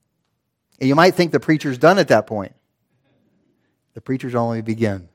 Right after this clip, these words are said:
<laughs> I can smell lunch already.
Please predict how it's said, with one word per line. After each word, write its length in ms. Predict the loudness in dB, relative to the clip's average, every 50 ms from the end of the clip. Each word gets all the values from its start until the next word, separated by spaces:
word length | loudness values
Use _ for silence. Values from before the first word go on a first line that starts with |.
| _ -12
<laughs> 1600 | -10 -8 -6 -8 -8 -8 -10 -14 -14 _ _ -20 -20 _ _ _ _ _ _ _ _ _ _ _ _ _ _ _ _ _ _ _
I 60 | -14 -12
can 160 | -10 -10 -12
smell 260 | -8 -4 -2 -2 0
lunch 300 | 0 -2 -4 -4 -6 -8
already. 420 | -8 -6 -6 -6 -8 -10 -12 -16